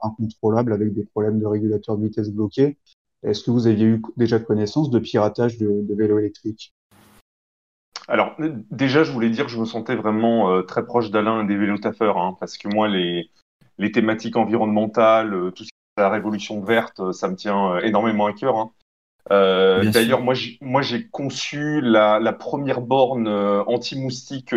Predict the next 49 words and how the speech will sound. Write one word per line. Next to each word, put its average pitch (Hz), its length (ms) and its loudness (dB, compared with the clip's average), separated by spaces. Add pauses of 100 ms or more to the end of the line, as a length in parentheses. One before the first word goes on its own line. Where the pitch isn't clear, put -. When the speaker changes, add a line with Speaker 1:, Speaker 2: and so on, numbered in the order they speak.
Speaker 2:
hybride 120 400 -2
et 117 60 2
connectée. 123 560 -2 (440)
Hein, 101 120 2
et 113 100 2
j'insiste 117 400 -4
vraiment 117 320 2
sur 123 180 0
le 107 140 0
terme 110 340 0
hybride, 110 380 -2
hein, 107 160 2
c'est, 92 300 -6
c'est 101 140 -10
quelque - 180 -12
chose, 107 360 -2
euh, 85 260 0 (360)
euh, 95 140 4
d'essentiel 123 640 0
dans 110 80 0
mon 107 200 0
invention, 117 540 0
hein, 120 80 2
qui 117 140 -6
m'a 104 100 2
un 101 80 2
peu 113 220 -4
permis 117 400 0
de, 95 300 -6
de, 98 100 -6
de 101 180 -8
percer 123 520 -2
dans 107 160 4
le, 98 120 0
euh, 92 480 2
dans 101 120 4
le 104 40 0
milieu, 117 340 -2
hein, 113 200 0 (460)
euh, 98 180 6
parce 98 180 -2
que - 80 -10
j'ai 110 220 0
été, 117 320 4
euh, 104 120 2
repéré 123 760 2
par 117 240 2
Julian 113 320 0
Assange, 127 440 -2